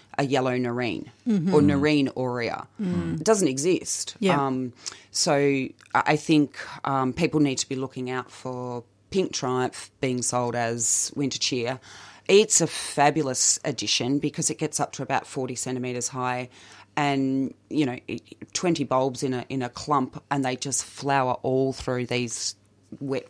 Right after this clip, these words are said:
Speaker 1: wintry days and things.
Speaker 2: Yep.
Speaker 1: Um, so some in the rain season can, can go on a long, lot longer.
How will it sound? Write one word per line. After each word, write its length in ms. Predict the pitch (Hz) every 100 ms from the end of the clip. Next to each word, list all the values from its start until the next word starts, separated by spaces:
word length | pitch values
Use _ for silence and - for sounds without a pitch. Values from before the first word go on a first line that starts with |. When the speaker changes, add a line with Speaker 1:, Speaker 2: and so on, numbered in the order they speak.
| 139
Speaker 1:
wintry 400 | 131 117 127 123
days 460 | 123 120 120 117
and 180 | 127 120
things. 480 | 143 117 120 113 - -
Speaker 2:
Yep. 180 | 262 254
Speaker 1:
Um, 240 | 120 117 113 - -
so 120 | -
some 180 | 226 311
in 160 | 262 220
the 80 | 185
rain 220 | 180 180
season 420 | 175 160 156 156
can, 400 | - 151 147 139
can 220 | - 175 160
go 120 | 151
on 160 | 139
a 80 | 139
long, 340 | 135 131 131 - -
lot 200 | 165 -
longer. 300 | 131 117